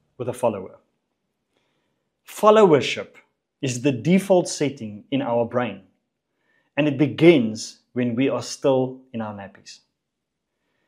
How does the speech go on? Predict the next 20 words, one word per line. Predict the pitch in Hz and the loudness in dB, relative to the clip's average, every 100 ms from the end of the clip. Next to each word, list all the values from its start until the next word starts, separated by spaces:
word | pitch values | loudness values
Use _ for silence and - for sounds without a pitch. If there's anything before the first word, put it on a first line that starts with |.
| _ _ - | _ _ 4
Jy | 160 | 6
gaan | 190 226 214 - | 6 4 0 0
iets | 208 196 - - - _ - | -2 -2 -4 -10 -14 _ -8
of | 127 - | -8 -4
iemand | 156 139 135 | 0 2 2
in | 127 | 0
jou | 117 | -4
lewe | 107 101 107 | -6 -8 -14
volg, | - 98 - - | -14 -16 -16 -8
whether | 120 139 143 | -2 0 2
dit | 139 | 0
mode | 123 139 160 160 | 0 4 6 4
is, | 170 - | 2 -4
sukses, | 117 - - 160 147 - | -12 -10 -2 -2 -4 -8
jou | 117 110 | -6 0
eie | 156 151 | 0 0
kop | - 170 - - | 2 0 0 -12
of | - - | -10 -4
ander | 156 127 | 0 0
mense, | 117 120 117 | 0 -4 -6